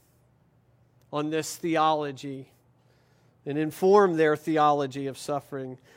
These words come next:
As a matter of fact, he, he deals with the disciples' eyes long before he deals with the eyes of this blind man.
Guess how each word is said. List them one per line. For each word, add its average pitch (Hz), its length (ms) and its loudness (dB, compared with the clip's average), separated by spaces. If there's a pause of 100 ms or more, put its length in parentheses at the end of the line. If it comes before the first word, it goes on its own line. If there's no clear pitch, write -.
As - 60 -12
a 160 40 -4
matter 190 200 6
of 160 60 -2
fact, 180 360 2
he, 170 160 2 (140)
he 170 140 -6
deals 180 440 0
with 165 340 0 (320)
the 156 140 -4
disciples' 185 680 2
eyes 165 500 0 (560)
long 190 340 6
before 170 380 2
he 160 80 2
deals 160 380 0
with 147 260 -2
the 151 140 0
eyes 147 640 0 (420)
of 135 300 -4
this 143 200 -6
blind 143 520 -4
man. 123 340 -10